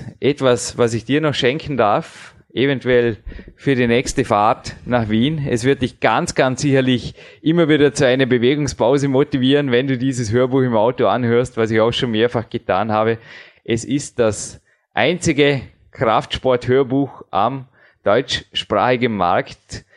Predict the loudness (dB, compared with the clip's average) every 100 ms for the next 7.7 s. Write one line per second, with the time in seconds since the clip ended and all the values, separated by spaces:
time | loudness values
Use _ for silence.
0 | _ _ -4 -4 -6 -6 -6 -8 -6 -4
1 | -4 -6 -8 _ _ _ _ -2 0 2
2 | 0 2 0 0 -2 -6 -8 -4 -2 0
3 | 0 -2 -2 -2 -2 -2 -4 -4 -2 -2
4 | -4 -4 -6 -6 _ _ _ _ -8 -6
5 | -6 -6 -8 -2 -2 0 0 0 0 0
6 | 0 -2 -4 _ _ -12 -12 -4 -2 0
7 | -2 -4 -2 -4 -8 -18